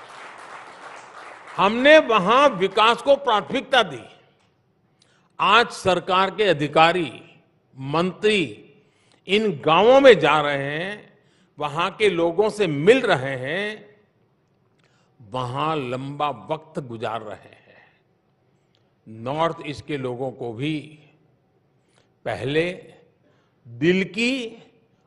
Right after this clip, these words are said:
और दिल्ली की दूरी बहुत अखरती थी। हमने यहां भी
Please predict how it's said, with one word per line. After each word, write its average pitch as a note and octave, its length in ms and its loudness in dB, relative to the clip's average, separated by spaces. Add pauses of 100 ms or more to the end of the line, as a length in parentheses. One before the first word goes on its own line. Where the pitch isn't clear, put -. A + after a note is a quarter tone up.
(160)
और D#3+ 140 -2
दिल्ली F#3 540 4
की A3 240 -2
दूरी E3+ 720 0 (840)
बहुत C3+ 680 -4
अखरती C#3+ 560 -6
थी। - 300 -20 (2250)
हमने A#2+ 280 -14
यहां A2+ 440 -12
भी B2 560 -10